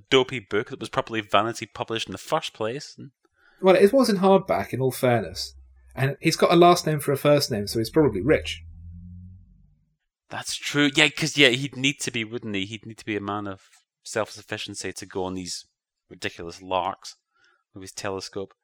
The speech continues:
Speaker 1: We've got a little bit of a soap opera developing here, haven't we? Because we've got Conway and Mary. You know, there's a bit of a love interest going on in the second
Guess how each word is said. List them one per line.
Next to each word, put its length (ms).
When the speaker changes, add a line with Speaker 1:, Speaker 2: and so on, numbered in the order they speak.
Speaker 1:
We've 200
got 220
a 100
little 560
bit 260
of 960
a 80
soap 360
opera 340
developing 460
here, 200
haven't 200
we? 100
Because 360
we've 120
got 260
Conway 640
and 500
Mary. 500
You 80
know, 60
there's 160
a 60
bit 120
of 60
a 40
love 180
interest 400
going 160
on 300
in 220
the 80
second 580